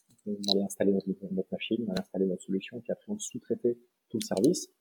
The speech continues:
Et pour l'autre moitié, bah, on les envoyait directement, euh, chez nos concurrents. Mais, euh, avec Augustin, on n'était pas satisfait de ces, euh, de ces solutions. Et on se disait, bah,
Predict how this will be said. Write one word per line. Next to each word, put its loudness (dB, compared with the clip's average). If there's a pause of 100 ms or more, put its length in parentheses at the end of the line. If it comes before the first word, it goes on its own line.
(400)
Et 0
pour 6
l'autre 6
moitié, 8
bah, 4
on 2
les 0
envoyait 0
directement, 0 (340)
euh, -2
chez -4
nos 2
concurrents. 0 (560)
Mais, 10
euh, 6
avec 0
Augustin, -6
on 0
n'était 0
pas 4
satisfait 10
de 6
ces, 0
euh, 4
de -6
ces -4
solutions. -2 (420)
Et 6
on 2
se -8
disait, 6
bah, 6